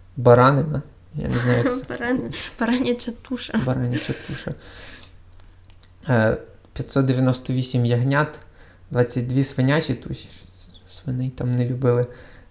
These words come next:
Speaker 1: е, двісті п'ятдесят діжок масла, зайця, фазана, індички і курки. Не знаю, як вони це все разом в, в діжках чи як.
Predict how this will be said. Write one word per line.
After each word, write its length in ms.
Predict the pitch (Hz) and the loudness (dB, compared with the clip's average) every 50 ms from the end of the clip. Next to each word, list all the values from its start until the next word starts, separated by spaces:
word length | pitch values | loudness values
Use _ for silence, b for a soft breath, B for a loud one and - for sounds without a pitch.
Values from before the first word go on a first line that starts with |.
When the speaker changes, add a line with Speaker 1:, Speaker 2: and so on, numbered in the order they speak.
| - - | -4 0
Speaker 1:
е, 160 | 127 120 117 | 2 2 2
двісті 360 | 117 117 127 147 - - - | 2 2 2 0 0 0 -2
п'ятдесят 480 | - - 123 123 120 - 139 135 127 127 | 0 0 0 0 0 2 2 2 2 2
діжок 360 | 127 131 127 127 123 123 - | 2 2 2 2 0 0 0
масла, 480 | 127 127 139 143 139 - - 127 120 117 | 0 2 2 2 0 -2 -2 0 0 2
зайця, 420 | 117 123 127 135 127 - - 117 | 4 4 4 4 2 0 -6 -6
фазана, 500 | - - 127 120 117 120 123 127 131 131 | -2 0 0 2 2 2 2 4 2 2
індички 640 | 123 123 120 117 117 113 131 131 - - - - - | 2 0 0 0 2 2 0 0 -2 -6 -10 -8 -6
і 100 | 139 135 | -6 -6
курки. 460 | - - - 160 - - - - - 131 b b b b b b - | -6 -4 -4 -4 -4 -6 -12 -12 -12 -12 b b b b b b -20
Не 20 | - - | -18 -12
знаю, 140 | - 156 143 - | -10 -10 -10 -6
як 80 | - | -6
вони 220 | 139 131 131 131 127 - - - - | -6 -4 -4 -4 -6 -8 -12 -20 -14
це 120 | - - 123 | -8 -8 -6
все 240 | - - - - 123 | -6 -6 -4 -2 0
разом 420 | 123 131 143 143 131 120 120 117 | 0 2 0 2 0 0 0 0
в, 60 | 120 135 | -2 -2
в 340 | 135 123 - - - - - | -4 -4 -6 -8 -10 -8 -6
діжках 420 | 127 123 127 - - - 139 - - | -4 -4 -4 -6 -6 -10 -10 -10 -10
чи 140 | - - | -8 -6
як. 220 | 139 123 127 - | -4 -4 -4 -6